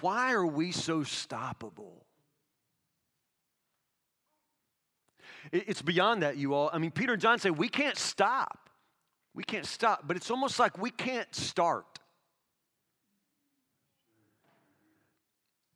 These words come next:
I, I, I love you all so much. I'm blessed to be your pastor, but I'm telling you, I,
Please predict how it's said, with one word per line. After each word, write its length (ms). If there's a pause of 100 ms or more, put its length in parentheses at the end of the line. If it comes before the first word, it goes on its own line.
(1120)
I, 260 (520)
I, 200
I 60
love 280
you 140
all 140
so 180
much. 260
I'm 180
blessed 320
to 40
be 80
your 120
pastor, 460
but 160
I'm 100
telling 320
you, 160
I, 60